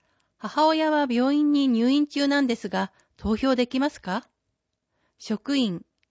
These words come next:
不在者投票施設に指定された病院、施設に入院、入所中の方は、その施設で不在者投票ができます。詳しくは、病院、施設にお問い合わせください。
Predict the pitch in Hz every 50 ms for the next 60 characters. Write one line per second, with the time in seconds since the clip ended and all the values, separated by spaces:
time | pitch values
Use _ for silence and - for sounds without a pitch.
0 | _ _ _ _ _ _ _ _ _ _ - 233 208 269 277 302 302 - - 349
1 | 277 - 269 277 302 - - 302 302 294 - - - 294 - - 240 208 196 185
2 | 180 - - - 277 285 294 285 - 285 269 269 269 - 262 247 220 226 220 226
3 | 226 220 214 208 202 196 - - _ _ _ _ _ - - - 302 320 320 -
4 | - 269 247 220 202 190 208 226 240 254 269 269 262 247 240 - 202 233 269 269
5 | - 285 269 - - 277 277 262 269 262 - 254 240 - 233 226 202 196 202 -
6 | _ _ _ _ _ _ _ _ _ - - 226 240 269 285 269 - - 285 277
7 | - - 214 190 185 185 190 - - 185 170 - 254 269 269 - 285 277 - 285
8 | 285 277 - 247 226 208 190 185 170 180 180 - - 208 196 196 202 - - -
9 | - _ _ _ _ _ _ _ _ _ _ _ _ _ _ - - 247 277 277
10 | - - - - 240 214 202 202 202 - _ _ _ _ _ - 208 226 247 254
11 | 254 247 247 240 240 240 233 - _ _ _ _ - - - 294 277 - 240 220
12 | 196 180 175 175 - 247 269 277 277 277 285 277 - 277 - 233 262 247 - -
13 | 247 240 226 190